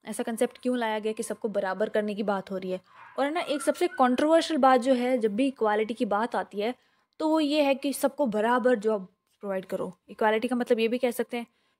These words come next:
कि क्लास में सबको बराबर नंबर दो, ठीक है, और, अ, बड़े छोटे को सबको एक जैसा खाना दो, एक जैसी डाइट दो, मतलब सबको दो दो रोटी, ना किसी को ज़्यादा ना किसी को कम। मतलब इक्वालिटी का जो कॉन्सेप्ट है ना, इसको भी बहुत ज़्यादा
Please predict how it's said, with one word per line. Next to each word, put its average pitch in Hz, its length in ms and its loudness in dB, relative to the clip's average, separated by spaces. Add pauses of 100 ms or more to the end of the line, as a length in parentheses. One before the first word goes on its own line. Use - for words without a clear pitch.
(120)
कि 220 200 -4
क्लास 240 340 6
में 240 80 -2
सबको 247 220 4
बराबर 214 320 4
नंबर 220 300 0
दो, 214 240 -2 (480)
ठीक 247 160 -6
है, 277 180 0 (320)
और, 196 280 -6
अ, 190 320 -10
बड़े 233 300 4
छोटे 240 240 2
को 240 100 4
सबको 254 300 2
एक 240 180 4
जैसा 233 300 0
खाना 226 300 -2
दो, 220 160 4
एक 220 120 2
जैसी 220 200 2
डाइट 208 200 2
दो, 196 80 -12
मतलब 208 180 -6
सबको 254 260 -2
दो 233 100 2
दो 247 100 2
रोटी, 226 380 2
ना 226 120 0
किसी 226 180 -2
को 240 60 2
ज़्यादा 214 180 6
ना 220 160 0
किसी 214 180 -10
को 226 80 0
कम। 208 260 -4 (1300)
मतलब 330 460 2
इक्वालिटी 269 540 4
का 339 100 4 (280)
जो 262 140 0
कॉन्सेप्ट 254 380 0
है 202 60 0
ना, 240 180 -4 (260)
इसको 269 280 -2
भी 320 260 2
बहुत 247 400 0
ज़्यादा 269 600 2